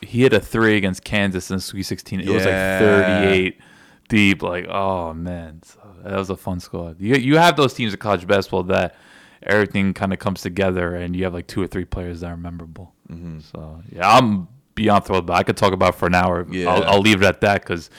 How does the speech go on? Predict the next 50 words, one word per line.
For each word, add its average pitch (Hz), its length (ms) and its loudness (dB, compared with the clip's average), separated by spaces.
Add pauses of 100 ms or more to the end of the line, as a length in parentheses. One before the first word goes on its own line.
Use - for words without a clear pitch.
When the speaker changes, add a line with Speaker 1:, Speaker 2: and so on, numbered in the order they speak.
(180)
Speaker 1:
we 104 80 0
have 92 100 -2
more 98 140 4
pressing 95 380 -2
matters, 95 300 0
such - 220 -8
as 90 200 -6 (500)
what 104 340 4
has 92 240 0
been 98 480 2
just - 300 -4
a 95 60 -2
ridiculous 92 560 0
past 92 340 -4
two 101 180 -2
weeks 92 240 -6
in 87 240 -6 (460)
N 92 120 -8
F - 180 -8
L 90 160 -4
land. 87 240 -10 (440)
Speaker 2:
Well, 147 260 2
I, 131 340 2
I 127 40 2
think 175 400 -6
the, 98 520 -6 (640)
the 95 140 -16
major 107 420 -4
story 87 420 -4
that 82 140 -4
we 90 80 -6
should 82 200 -8
address 80 460 -8
and 82 100 -14
the 85 40 -10
one 87 160 -8
that 85 100 -8
we 85 120 -10
definitely 85 320 -10
need 85 140 -10
to 80 80 -16
talk 82 200 -8
about, 80 300 -10 (460)
in - 60 -12
my 110 180 4
opinion, 80 400 -6
is 80 180 -8
Brady 101 320 0
coming 85 280 -12
back. 78 340 -12